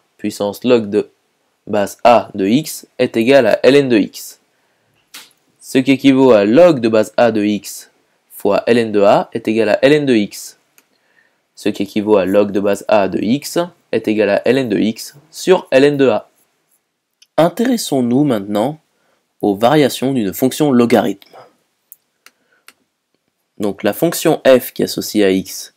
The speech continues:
ln de x, est une fonction logarithme définie sur zéro plus l'infini, avec zéro exclu, et donc dérivable sur zéro plus l'infini avec zéro exclu. Donc ici, il est important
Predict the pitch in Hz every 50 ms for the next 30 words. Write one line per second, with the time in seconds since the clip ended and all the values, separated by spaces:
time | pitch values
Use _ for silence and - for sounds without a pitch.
0 | _ _ _ _ _ _ - 107 107 98 95 90 87 92 107 131 160 156 - -
1 | - - 180 175 175 - - _ _ _ _ _ _ _ _ - 127 - - 139
2 | 139 127 - 127 123 - - 104 104 110 131 151 151 151 127 113 110 104 - -
3 | 95 95 95 101 127 123 - - 123 120 117 113 104 - - 92 95 95 104 113
4 | 104 110 - - 95 95 - - 95 92 - - 98 104 117 135 156 175 185 185
5 | _ _ _ _ _ _ _ _ _ - 95 98 92 101 95 104 95 101 95 95
6 | - - - 160 175 180 156 123 107 110 107 107 101 104 123 147 160 147 143 127
7 | 107 113 110 110 123 127 131 139 143 131 - - - 101 101 101 107 120 123 123
8 | 120 - 113 101 107 - - - 90 107 131 135 135 113 104 104 113 107 110 98
9 | - - - - 82 69 - _ _ _ _ _ _ _ _ _ _ _ _ _
10 | _ _ _ _ _ _ _ _ _ _ _ _ _ _ _ _ _ _ - 95
11 | 95 - - - - - 185 175 147 127 - - 151 139 143 139 123 - - 156
12 | 147 151 156 160 156